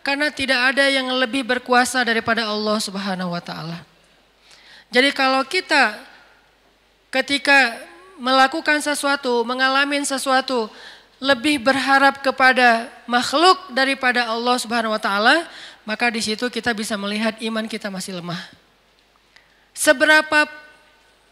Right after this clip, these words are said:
greget, ya deh, nggak apa-apa. Seberapa greget kita berdoa? Nah, ini penting nih.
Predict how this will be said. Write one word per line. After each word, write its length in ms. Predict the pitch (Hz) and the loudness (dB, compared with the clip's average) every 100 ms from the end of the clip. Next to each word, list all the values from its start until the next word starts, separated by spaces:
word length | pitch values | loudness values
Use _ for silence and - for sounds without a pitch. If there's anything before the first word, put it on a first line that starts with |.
| _ _ _ _ 220 | _ _ _ _ -2
greget, 400 | 285 262 330 330 - - - _ - - 135 156 - _ - - - - - - - - - - - - - - - - - - - - - - - - - - - - - _ _ _ _ - | 0 4 4 4 -4 -20 -20 _ -20 -16 -14 -14 -18 _ -20 -20 -20 -20 -20 -20 -20 -20 -20 -20 -20 -20 -20 -20 -20 -20 -20 -20 -20 -20 -20 -20 -20 -20 -20 -20 -20 -20 -20 _ _ _ _ -10
ya 160 | 202 | -4
deh, 160 | 214 226 | -2 0
nggak 160 | 214 | 0
apa-apa. 240 | 196 196 196 - | 0 -2 -6 -8
Seberapa 560 | - - 262 285 294 311 | -6 -2 6 6 8 4
greget 400 | 285 302 302 330 | 4 2 4 2
kita 240 | 320 285 | 2 2
berdoa? 400 | 269 240 214 196 175 - - _ _ _ _ _ _ - | 2 2 0 -2 -4 -12 -20 _ _ _ _ _ _ -16
Nah, 80 | 185 | -6
ini 240 | 226 262 | -2 -2
penting 320 | 240 247 247 | -2 -2 -2
nih. 140 | 214 | -4